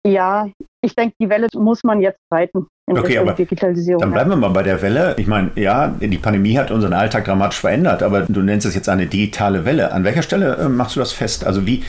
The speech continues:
Speaker 2: wie wirkt sich das aus? Ist das in deinem privaten Setting oder, äh, nur weil wir jetzt per Microsoft Teams, äh, hier miteinander kommunizieren, ist ja noch keine Digitalisierungswelle, die durch unsere Branche läuft. Woran machst du das fest? Ich finde das super, dass wir die digitale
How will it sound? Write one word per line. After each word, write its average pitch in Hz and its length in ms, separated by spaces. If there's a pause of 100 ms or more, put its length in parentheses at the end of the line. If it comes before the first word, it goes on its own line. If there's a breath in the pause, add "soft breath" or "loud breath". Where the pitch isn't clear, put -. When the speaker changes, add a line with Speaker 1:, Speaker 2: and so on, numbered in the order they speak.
(280 loud breath)
Speaker 2:
wie 120 240
wirkt 127 140
sich 117 140
das - 180
aus? 110 240
Ist 101 140
das 98 120
in 92 120
deinem 80 160
privaten 101 340
Setting 220 380
oder, 95 360
äh, 90 140
nur 101 180
weil 98 140
wir 95 60
jetzt 92 240
per 85 360
Microsoft 90 580
Teams, 180 440
äh, 123 180
hier 123 100
miteinander 123 360
kommunizieren, 127 640
ist 113 140
ja 120 80
noch 107 180
keine 110 360 (440 loud breath)
Digitalisierungswelle, 110 1080
die 85 140
durch 95 160
unsere 98 240
Branche 92 340
läuft. 123 360
Woran 160 200
machst - 160
du 175 40
das 156 100
fest? - 320
Ich 92 180
finde 135 160
das - 60
super, 202 200
dass 98 160
wir 107 80
die 95 100
digitale 98 480